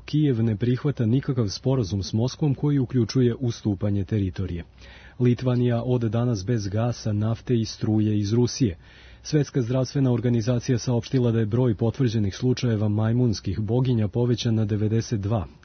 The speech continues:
Domaći lekari poručuju da nema mesta panici jer se bolest ne prenosi lako.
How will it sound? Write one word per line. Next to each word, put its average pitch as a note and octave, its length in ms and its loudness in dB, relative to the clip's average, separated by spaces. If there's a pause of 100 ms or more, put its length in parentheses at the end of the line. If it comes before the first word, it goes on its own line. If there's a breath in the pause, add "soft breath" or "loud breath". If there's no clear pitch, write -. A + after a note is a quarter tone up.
Domaći G2 480 -2
lekari A2+ 440 -2
poručuju A#2+ 480 0
da G#2+ 120 -2
nema A2+ 300 0
mesta G#2+ 320 -4
panici A#2+ 460 -2
jer B2+ 160 -2
se - 140 -4
bolest G#2+ 480 -2
ne A2+ 200 0
prenosi G2+ 460 -2
lako. G2+ 360 -4